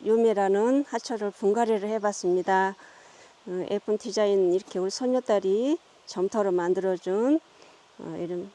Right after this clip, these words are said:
이런 모형하고 같이 이렇게 해서 틀을 잡아줬고요.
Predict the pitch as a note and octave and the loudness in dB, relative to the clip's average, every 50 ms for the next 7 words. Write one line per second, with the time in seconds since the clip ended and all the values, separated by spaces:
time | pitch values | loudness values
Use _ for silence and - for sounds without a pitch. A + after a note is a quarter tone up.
0 | _ - - F3 F3 F3 F3 F3 F3+ F#3 F#3+ F#3 F#3 F3+ E3+ - - F3 F3+ G3 | _ -14 -12 -10 -8 -6 -4 -4 -2 -2 -2 -2 -2 -4 -4 -4 -4 -2 0 0
1 | A3 B3+ D#4 - - - _ _ _ _ _ - - F3+ - - A3+ F3 F#3 - | 0 0 -2 -4 -6 -14 _ _ _ _ _ -10 -10 -10 -8 -8 -8 -8 -8 -10
2 | - - G#3 G3+ F#3+ - F#3 F3+ F3+ - _ _ - - - - - - - _ | -10 -10 -8 -8 -4 -4 -4 -4 -6 -8 _ _ -20 -20 -20 -20 -20 -20 -20 _
3 | _ - D#4 C#4+ C#4 B3+ - G3 F#3+ G3 G3+ F#3+ G3+ F#3+ - - F#3+ F#3+ G#3+ A#3 | _ -4 0 0 0 0 -2 -2 -2 -2 -2 -2 -2 -6 -6 -4 -2 0 0 0
4 | A#3 A#3 | 0 -2